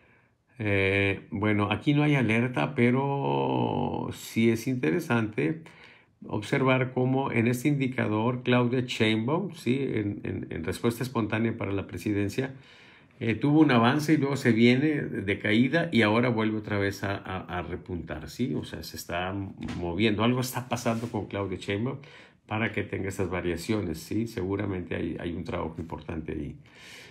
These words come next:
Me voy a detener otra vez, les digo, en donde hay algo no interesante. Miren, aquí hay algo, algo interesante. Dice,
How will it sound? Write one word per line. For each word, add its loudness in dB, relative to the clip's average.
Me 0
voy 6
a 6
detener 4
otra -2
vez, 2
les -2
digo, 2
en 0
donde -2
hay -2
algo 0
no -2
interesante. -6
Miren, -2
aquí -4
hay 0
algo, -4
algo -4
interesante. -6
Dice, -6